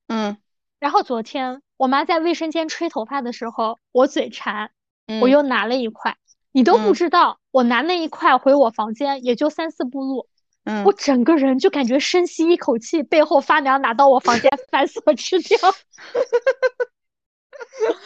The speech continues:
Speaker 2: 这就是精神上的压迫。
Speaker 1: 对，真的是，真的是。哎，所以你知道吗？我有的时候在想，
Speaker 2: 嗯。
Speaker 1: 我突然联想到上一期我们录的内容啊。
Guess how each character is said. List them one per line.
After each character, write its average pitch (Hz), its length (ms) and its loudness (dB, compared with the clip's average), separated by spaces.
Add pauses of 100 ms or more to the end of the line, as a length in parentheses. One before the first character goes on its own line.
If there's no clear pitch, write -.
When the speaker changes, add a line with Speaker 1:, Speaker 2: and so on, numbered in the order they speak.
(600)
Speaker 2:
这 466 80 6
就 453 160 4
是 381 160 2
精 403 260 0
神 302 220 0
上 349 180 0
的 302 140 -2
压 311 260 2
迫。 - 260 0 (480)
Speaker 1:
对， 277 280 2
真 277 240 -6
的 285 100 -6
是， 170 340 -16 (140)
真 247 140 -14
的 240 100 -8
是。 - 180 -16 (300)
哎， 277 180 0 (200)
所 - 180 -2
以 381 60 -2
你 277 100 4
知 220 140 -6
道 269 160 -4
吗？ 208 260 -8 (420)
我 320 100 0
有 320 120 6
的 294 80 2
时 294 100 -6
候 262 40 -4
在 294 140 -6
想， 190 200 -12
Speaker 2:
嗯。 - 20 -10
Speaker 1:
我 170 40 -12
突 - 140 -14
然 269 140 -6
联 208 160 -8
想 180 180 -12
到 190 200 -12
上 262 260 -4
一 - 20 -8
期 - 200 -8
我 180 100 -6
们 160 160 -8
录 196 120 -2
的 175 100 -6
内 180 180 -4
容 156 200 -8
啊。 - 180 -8